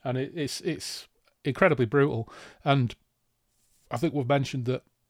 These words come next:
that the voice does feel different, probably because a lot of that was written by Hilary Bailey.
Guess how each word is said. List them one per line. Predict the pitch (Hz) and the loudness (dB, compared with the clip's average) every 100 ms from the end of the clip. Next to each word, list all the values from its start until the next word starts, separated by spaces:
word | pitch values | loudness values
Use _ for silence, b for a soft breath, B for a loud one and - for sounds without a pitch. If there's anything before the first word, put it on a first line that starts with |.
| - | -6
that | 160 147 | -4 0
the | |
voice | 120 139 131 | 4 6 6
does | - 139 | 6 -2
feel | - 139 | 2 2
different, | 120 127 - 123 - _ _ _ | 4 2 0 -4 -6 _ _ _
probably | - 135 127 123 | 2 4 4 4
because | 127 - 127 - | 2 0 -2 0
a | |
lot | 123 71 | -2 -2
of | 107 | -2
that | 123 | -2
was | 135 - | -2 -4
written | 147 123 | -2 2
by | 123 | 2
Hilary | 110 127 135 | 2 2 2
Bailey. | 185 190 110 | 0 0 -2